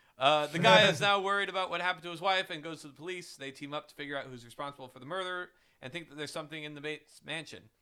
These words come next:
They break in and find that the mother's been dead the whole time, and Bates has left her in a rocking chair and talks to her 'cause he's a psycho. Get it?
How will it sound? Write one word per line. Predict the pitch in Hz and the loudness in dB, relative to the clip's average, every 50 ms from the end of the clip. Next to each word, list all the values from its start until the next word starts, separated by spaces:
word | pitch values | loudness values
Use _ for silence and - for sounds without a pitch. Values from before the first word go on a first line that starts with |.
| _ _ - _ _ | _ _ -20 _ _
They | 120 120 | -10 -6
break | 117 131 131 127 147 | -6 -6 -6 -6 -8
in | 147 151 147 | -10 -10 -10
and | 135 127 | -8 -6
find | 151 143 147 147 143 | -6 -6 -6 -8 -10
that | 143 - | -14 -14
the | - | -6
mother's | 151 214 247 254 240 202 | -2 -2 -2 -2 -2 -6
been | 208 262 214 | -8 -10 -6
dead | 240 269 269 233 | -4 -4 -2 0
the | 247 | 2
whole | 226 269 262 | 4 4 4
time, | 262 269 277 285 269 233 156 135 - _ _ _ - | 6 4 4 6 4 2 -2 -8 -14 _ _ _ -8
and | 180 185 | -8 -2
Bates | 170 226 240 226 - - - | 0 0 0 0 -4 -10 -10
has | 202 202 196 196 190 175 156 165 | -8 -8 -6 -8 -8 -10 -8 2
left | 196 208 208 208 | 2 2 2 2
her | 214 | -2
in | 208 196 | -4 -2
a | |
rocking | 190 208 208 202 - 190 | 2 2 2 2 0 -4
chair | 160 - 202 185 175 175 | -6 -2 -2 0 0 0
and | 180 175 | -2 0
talks | 170 208 202 208 196 - | 2 2 2 2 0 -4
to | - 170 | -8 -6
her | 151 135 127 | -6 -6 -6
'cause | - 160 147 | -8 -10 -12
he's | - 196 185 180 | -12 -12 -12 -12
a | 175 | -10
psycho. | - 214 208 202 - - 131 117 117 | -4 -4 -4 -4 -2 -4 -6 -6 -6
Get | 139 165 190 | -6 -4 -4
it? | 214 - | -4 -6